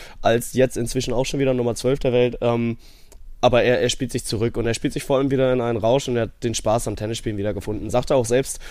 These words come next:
so, äh, gegen Yannick Sinner, „Das war einer der schönsten Momente in meiner Karriere, weil Comeback und nach allem, was passiert ist, jetzt dann doch wieder auf meinem Niveau zu sein,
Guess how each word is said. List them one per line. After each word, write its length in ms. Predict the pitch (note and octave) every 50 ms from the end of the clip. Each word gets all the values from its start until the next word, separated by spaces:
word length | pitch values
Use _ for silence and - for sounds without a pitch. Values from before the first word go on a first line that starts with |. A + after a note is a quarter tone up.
| - - - - -
so, 480 | - - A#2 A#2 A#2 A#2+ A#2+ A#2+ A2+ -
äh, 440 | - A#2+ A#2+ A2 F#2+ F2 - - -
gegen 420 | G2+ A2 A2+ A#2 A#2+ A#2 A#2 A#2
Yannick 260 | A#2 A#2+ A#2 A#2+ A2+ G2
Sinner, 400 | A2 A#2+ B2 A#2+ A#2 A#2 B2+ A#2+
„Das 160 | A2+ A2 A#2+
war 100 | A#2 G#2
einer 200 | A2 A#2+ A#2+ A2
der 80 | A2
schönsten 320 | A2 - A#2+ A#2+ - - B2
Momente 320 | A#2+ A2+ A#2 B2 A#2+ C3
in 80 | A#2 A#2
meiner 180 | A#2 A2+ A#2
Karriere, 640 | A2 - A#2 A2+ A2+ B2 B2+ A#2 A#2+ B2 A#2+ A#2+ G2+
weil 680 | G#2 A2+ A#2 A#2 A#2 A#2 A2+ A2+ A2+ A#2 A2+ A2+ A2 - -
Comeback 560 | - C3 B2 B2+ A#2+ B2 A#2+ A#2+ - - -
und 240 | - B2 B2 - -
nach 140 | B2 B2
allem, 240 | A#2+ - A#2 B2 B2
was 120 | A#2+ A#2+ -
passiert 420 | - C3 B2 - - B2 A#2+ A2
ist, 140 | A#2+ A2+ -
jetzt 220 | A#2 A#2 - - -
dann 120 | B2+ B2
doch 160 | A#2+ A#2+ -
wieder 160 | - B2+ B2+
auf 140 | A2+ A2+ A2+
meinem 180 | B2 B2 A#2+ A#2+
Niveau 260 | A#2 G#2 G2+ A2+ B2+
zu 140 | - - A#2
sein, 280 | G#2 A#2 A#2 A#2+ A2+